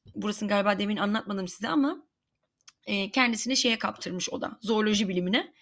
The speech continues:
ve kızını hiç umursamamış. Ve Zoe de o yüzden babasında bulamadığı sevgiyi aynen babası gibi kendini arkeolojiye kaptırdığı için kendisini görmezden gören Hanold'da buluyor. Çünkü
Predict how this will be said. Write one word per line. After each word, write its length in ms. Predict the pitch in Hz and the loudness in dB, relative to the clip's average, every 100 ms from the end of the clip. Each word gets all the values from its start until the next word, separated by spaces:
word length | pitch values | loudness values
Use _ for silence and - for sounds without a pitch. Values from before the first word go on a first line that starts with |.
| - | -2
ve 120 | 294 | 0
kızını 260 | 294 247 220 | 4 4 4
hiç 160 | 277 233 | 4 2
umursamamış. 720 | 226 214 214 180 165 - - _ _ _ _ _ _ _ - - _ - | 0 0 0 0 -4 -6 -10 _ _ _ _ _ _ _ -20 -20 _ 2
Ve 100 | 269 | 2
Zoe 380 | 240 320 349 220 | 6 6 6 4
de 60 | |
o 140 | 220 269 | 2 2
yüzden 520 | 233 208 247 392 - | 0 -2 -2 -4 -6
babasında 500 | 220 220 226 269 254 | -2 0 0 0 0
bulamadığı 400 | 247 269 240 196 | 2 2 2 0
sevgiyi 720 | 202 208 190 180 202 285 - _ _ | 0 0 0 -2 -2 -4 -6 _ _
aynen 520 | 349 339 320 294 254 | 2 4 6 4 4
babası 320 | 226 208 214 214 | 2 2 0 -2
gibi 380 | 185 190 302 - | -2 -2 -4 -6
kendini 360 | 214 202 240 | -2 2 4
arkeolojiye 560 | 285 254 247 226 208 269 | 4 2 2 0 2 2
kaptırdığı 500 | 269 240 - 196 190 | 2 0 0 -2 0
için 320 | 190 185 185 | -2 -4 -6
kendisini 480 | - 202 196 190 185 | -2 0 0 -2 -2
görmezden 600 | 196 190 185 180 190 190 | 0 0 -2 -2 -2 0
gören 280 | 196 233 508 - - - _ - | 0 2 0 -2 -20 -20 _ -2
Hanold'da 600 | 359 339 262 202 190 180 | 4 8 8 6 2 2
buluyor. 360 | 185 190 196 | 0 -2 -2
Çünkü 440 | - 415 370 - | -4 -2 -2 0